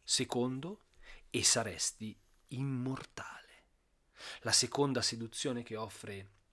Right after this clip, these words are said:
Calipso a Odisseo è l'immortalità. Chi non desidera l'immortalità? "Benché voglioso di vedere tua moglie che tu ogni giorno desideri." Rinuncia, rinuncia a tua moglie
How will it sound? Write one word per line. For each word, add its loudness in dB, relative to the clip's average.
Calipso -4
a -4
Odisseo -4
è -4
l'immortalità. -10
Chi -6
non -6
desidera -8
l'immortalità? -10
"Benché 8
voglioso 4
di -2
vedere 0
tua -2
moglie -4
che -6
tu -8
ogni -6
giorno -8
desideri." -10
Rinuncia, 8
rinuncia 4
a -4
tua -4
moglie -8